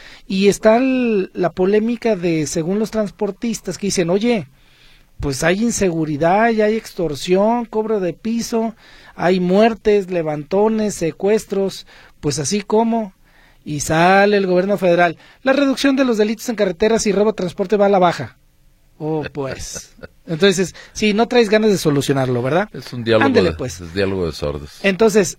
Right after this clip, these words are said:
Speaker 1: ok, ¿cuál es la solución? Muy bien, bloqueen puertos, aduanas, autopistas y aeropuertos. Déjenlo así unos tres semanas y ya verá cómo el gobierno va a decir, hincadito, va a decir,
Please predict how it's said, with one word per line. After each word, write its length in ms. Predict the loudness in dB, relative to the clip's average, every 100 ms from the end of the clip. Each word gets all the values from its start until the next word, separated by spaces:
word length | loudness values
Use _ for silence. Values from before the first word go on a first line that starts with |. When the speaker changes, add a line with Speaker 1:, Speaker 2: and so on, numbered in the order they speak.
| -4
Speaker 1:
ok, 200 | 0 4 2 0 _ 2
¿cuál 160 | 2 4
es 40 |
la 100 | 0
solución? 540 | 0 -2 2 2 2 -2 _
Muy 180 | -2 2
bien, 300 | 2 0 -4
bloqueen 500 | 0 2 4 2 -2
puertos, 560 | 2 2 4 0 -2 -4 -4
aduanas, 800 | -2 2 2 2 0 -2 -6 -14 -6
autopistas 800 | -4 -2 -6 -2 -2 0 -4 -2
y 40 |
aeropuertos. 760 | -2 0 2 2 2 -2 -2 -10 _ _ _ _ _ _ _ _ _
Déjenlo 400 | 0 2 4 2
así 160 | 2 -2
unos 220 | -2 -2
tres 220 | -2 -2
semanas 600 | -2 0 0 0 -2 -10 _ _ _ _ -16 -16 _ _ _
y 100 | 0
ya 140 | 2
verá 240 | 2 2 0
cómo 200 | -2 -2
el 80 | 0
gobierno 300 | 0 0 2
va 100 | 2
a 40 |
decir, 260 | 2 0 0
hincadito, 640 | 0 2 4 4 4 2
va 60 |
a 20 | 4
decir, 260 | 0 -6